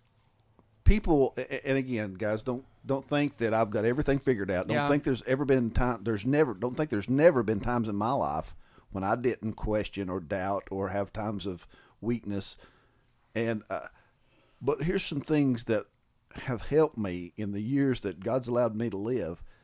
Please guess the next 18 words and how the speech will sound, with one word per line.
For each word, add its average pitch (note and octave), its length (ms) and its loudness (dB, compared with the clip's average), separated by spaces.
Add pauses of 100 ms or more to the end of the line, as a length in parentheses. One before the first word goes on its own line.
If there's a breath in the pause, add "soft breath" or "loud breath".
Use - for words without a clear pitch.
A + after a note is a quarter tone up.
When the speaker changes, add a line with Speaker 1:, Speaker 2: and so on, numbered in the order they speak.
(180 soft breath)
Speaker 1:
a-, F#2+ 180 -10
a-, A#2 160 -4
and G2+ 200 -4
go A#2+ 180 0
through C3+ 240 0
some B2+ 200 0
of A#2+ 40 0
those A#2 200 0
battles G2+ 520 0
and E2+ 80 -16
some G#2+ 140 -6
of G#2+ 60 -6
those A2 180 -4
low B2 160 -4
points, D2+ 480 -10 (840 soft breath)
is A2 220 0
that C#3+ 260 2
faith - 560 0